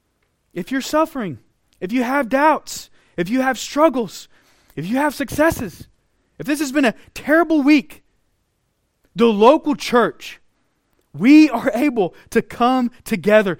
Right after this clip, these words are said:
and say, "Give me the scriptures. Give me the scriptures so that I may see the King." This is what we have together. Those who are born of God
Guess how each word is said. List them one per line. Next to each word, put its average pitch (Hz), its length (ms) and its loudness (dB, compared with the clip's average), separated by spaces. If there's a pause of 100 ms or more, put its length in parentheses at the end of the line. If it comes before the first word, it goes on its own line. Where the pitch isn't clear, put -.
(140)
and 190 160 -4
say, 175 380 -4 (520)
"Give 240 280 0
me 269 140 6
the 220 100 -2
scriptures. - 720 -10 (1600)
Give 233 180 0
me 285 120 2
the 247 100 -2
scriptures - 440 -8 (160)
so - 180 -12
that 214 220 2 (200)
I 233 320 8
may 233 180 2
see 233 300 0
the 208 80 -2
King." 220 580 -2 (1080)
This - 120 -12
is 262 140 -4
what 277 100 -2
we 226 100 -2
have 240 280 2
together. 185 540 -6 (1800)
Those 202 340 -2
who 233 200 0
are 202 240 0 (180)
born 240 580 2
of 214 540 0 (320)
God 175 480 -2